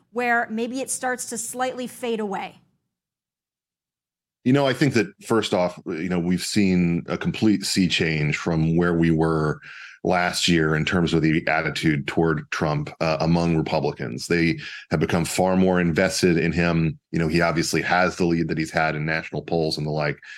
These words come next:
Speaker 2: Uh, but a big part of that has been what they view as persecution by this government, uh, against him, uh, targeting him in so many different respects. Now, you can argue that he's given them a lot of rope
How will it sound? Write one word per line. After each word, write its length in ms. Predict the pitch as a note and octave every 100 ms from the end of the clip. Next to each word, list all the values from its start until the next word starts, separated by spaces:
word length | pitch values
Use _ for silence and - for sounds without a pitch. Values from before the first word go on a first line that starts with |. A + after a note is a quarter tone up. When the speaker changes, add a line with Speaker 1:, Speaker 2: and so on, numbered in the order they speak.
| - - _ -
Speaker 2:
Uh, 160 | F2+
but 400 | F2+ E2+ G#2 -
a 40 | F#2
big 200 | A#2 A#2
part 220 | B2 B2+
of 80 | F2
that 240 | D2 -
has 140 | F2
been 520 | D#2+ F2+ F2+ F2+ F2+ F2
what 220 | F#2 F2+
they 160 | G2
view 300 | E2+ D#2+ E2+
as 80 | E2+
persecution 720 | - F2+ - D#2+ F#2+ - D#2 D2+
by 220 | D#2 D#2
this 220 | D#2+ -
government, 500 | F#2+ F2 D#2+ D2+ C#2+ - - - -
uh, 80 | F2
against 400 | D#2+ G2+ G#2 -
him, 320 | E2+ C2 B1+
uh, 140 | A#1+ D2+
targeting 480 | E2+ F#2 F2+ F2 E2
him 220 | E2+ D#2+
in 80 | D2
so 160 | E2+
many 180 | D#2 D#2
different 320 | D2+ - D#2+
respects. 580 | - - E2 C2 - - - - _ -
Now, 120 | F2
you 120 | F2
can 140 | F2+ G2
argue 540 | A2 G#2+ F#2 F#2+ A2
that 160 | G2+ F2+
he's 180 | G2+ G2+
given 220 | G#2 F#2+
them 100 | F#2
a 40 |
lot 200 | F2+ F#2
of 140 | D#2+ E2
rope 320 | F#2+ A#2